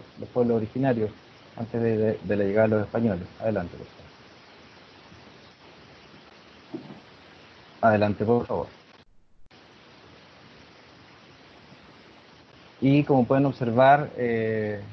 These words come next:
jóvenes, niños y adultos, adelante, por favor,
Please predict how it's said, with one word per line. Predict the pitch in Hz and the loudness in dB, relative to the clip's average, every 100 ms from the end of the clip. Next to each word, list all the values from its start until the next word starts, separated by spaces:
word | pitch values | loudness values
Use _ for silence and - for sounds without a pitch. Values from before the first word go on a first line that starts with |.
| - - | -20 -4
jóvenes, | 143 139 143 139 143 139 - | 0 2 2 0 -2 -6 -6
niños | 127 139 147 147 147 151 - - - - | 0 2 2 0 -2 -6 -12 -20 -12 -2
y | 120 | 2
adultos, | 113 123 131 - 143 143 - - - - | 4 2 -2 -4 -6 -6 -10 -20 -20 -6
adelante, | 127 127 123 123 | 0 2 2 0
por | 127 123 | -6 -10
favor, | - 139 | -8 -8